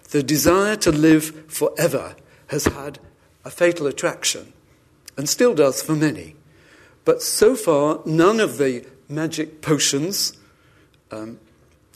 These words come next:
herbal remedies, intercourse with young virgins, elixirs of life, or plans to return from the afterlife have as yet, as far as I know, succeeded.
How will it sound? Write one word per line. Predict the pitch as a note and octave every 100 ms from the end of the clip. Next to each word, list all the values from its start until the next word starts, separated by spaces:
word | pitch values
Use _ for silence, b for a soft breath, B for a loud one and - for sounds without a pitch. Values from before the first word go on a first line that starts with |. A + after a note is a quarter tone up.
| b b b b b b _
herbal | A#2+ E3 E3 D#3+ D3
remedies, | C#3 E3+ D#3+ E3 F#3+ - -
intercourse | - F3+ - - D#3+ D#3+ D#3+
with | D3 A#2+
young | C#3 E3 D#3+
virgins, | D#3 D#3 D#3 D#3+ F3 G3 - B B B
elixirs | D3 A3+ - - E3+ D#3
of | D#3 C#3
life, | D#3 D3+ F#3
or | D#3 C3+
plans | - E3 E3 F3+ E3+
to | D#3
return | D3 D3 D#3 D3+
from | D3 C#3+
the | D3+
afterlife | D#3 D#3+ B2+ A2+ G2+ A#2 - b b b b b b
have | C3+ C3+ -
as | C3 C3
yet, | D3+ A2+ - - _ _ _ C#3+
as | -
far | E3+ D3+
as | A#2+
I | A2+
know, | A2 F2+ F#2+ _ _ _ -
succeeded. | - - B2+ G#2+ F#2 F#2